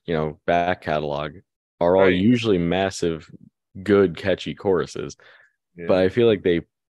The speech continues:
Speaker 1: purposely, you know, could be way off track, but it feels like they purposely went the route of being like, "We have to take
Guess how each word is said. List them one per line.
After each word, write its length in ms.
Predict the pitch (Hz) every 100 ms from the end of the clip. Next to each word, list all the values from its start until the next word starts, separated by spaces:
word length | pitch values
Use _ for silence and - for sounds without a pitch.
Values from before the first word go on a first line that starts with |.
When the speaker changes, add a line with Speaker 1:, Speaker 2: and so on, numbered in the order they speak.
| _ -
Speaker 1:
purposely, 760 | - 104 104 95 - 87 87
you 60 | 82
know, 160 | 82
could 240 | 85 101 82
be 120 | 82
way 200 | 78 85
off 180 | 76 -
track, 280 | 76 78 -
but 100 | 90
it 60 |
feels 160 | 92 92
like 120 | 87
they 80 | 85
purposely 760 | 80 - 113 104 98 - 90 85
went 320 | 82 80 78
the 80 | 78
route 320 | 78 80 -
of 160 | 78
being 180 | 73 80
like, 220 | 78 73 _ _ _ _ _ _ 104
"We 80 |
have 80 | 101
to 80 | -
take 240 | 104 90